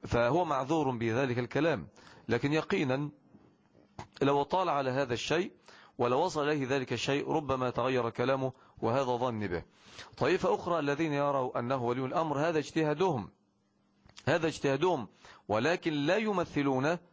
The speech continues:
الدعوة السلفية. أنا أقول بأن الدعوة السلفية هي هذه الدعوة التي تخالط الناس، تحس بآلامهم وتشعر بهم وتحاول رفع المعاناة عنهم،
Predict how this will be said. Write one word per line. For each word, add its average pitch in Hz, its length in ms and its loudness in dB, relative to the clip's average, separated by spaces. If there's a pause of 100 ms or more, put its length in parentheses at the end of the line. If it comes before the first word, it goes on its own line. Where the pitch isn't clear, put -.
(120)
الدعوة 143 420 0
السلفية. 120 600 -2
أنا 117 400 -2
أقول 190 400 0 (360)
بأن 123 200 0
الدعوة 170 360 2
السلفية 147 640 0 (380)
هي 113 180 2
هذه 165 480 2
الدعوة 156 360 0
التي 156 320 0
تخالط 151 440 -2
الناس، 139 500 -2 (380)
تحس 202 360 0
بآلامهم 135 720 0 (320)
وتشعر 156 540 0
بهم 143 360 0 (420)
وتحاول 160 800 0
رفع 175 240 -2
المعاناة 151 640 0
عنهم، 147 500 -2